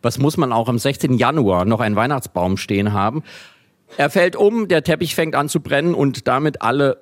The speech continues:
Friedrichs des Hauses Wettin. Neunzehnhunderteinunddreißig gibt es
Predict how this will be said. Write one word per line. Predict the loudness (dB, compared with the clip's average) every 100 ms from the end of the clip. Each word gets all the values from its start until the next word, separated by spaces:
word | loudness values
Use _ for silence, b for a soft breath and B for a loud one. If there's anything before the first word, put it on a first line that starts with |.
| -12
Friedrichs | -4 -2 0 -2 -2 -4
des | -4 -2 0
Hauses | 0 0 0 -4 -4 -10 -10 -2
Wettin. | -2 -2 -4 0 0 -2 -8 -14 _ _ _ -6
Neunzehnhunderteinunddreißig | 0 0 0 0 0 2 0 -2 -6 -4 -2 -2 -2 -2 -2 -4 -10 -8
gibt | -12 -10
es | -12 -12